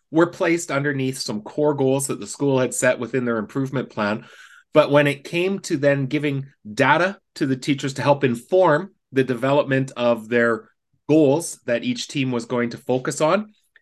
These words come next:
raw data was just given to the teachers. And it was fascinating to watch them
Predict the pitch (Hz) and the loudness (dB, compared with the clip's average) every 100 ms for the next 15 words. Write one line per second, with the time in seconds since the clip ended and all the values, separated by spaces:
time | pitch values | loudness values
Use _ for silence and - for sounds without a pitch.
0 | _ _ _ _ _ _ _ - 117 139 | _ _ _ _ _ _ _ -6 0 2
1 | 143 135 135 175 214 _ _ 120 117 - | 2 0 0 -4 -8 _ _ -4 -4 0
2 | 123 - 131 131 120 139 113 - 135 135 | -2 2 0 2 0 -2 -2 -2 -4 -2
3 | 104 98 - - _ _ - 120 123 123 | -6 -6 -10 -18 _ _ -4 0 0 2
4 | 123 120 - - - 151 170 - 135 113 | 2 2 -6 -8 -2 0 0 -2 0 2
5 | 113 123 - _ _ - 156 123 139 135 | 0 -2 -10 _ _ -2 0 4 4 2
6 | 139 120 131 165 135 170 | -2 -4 2 4 4 0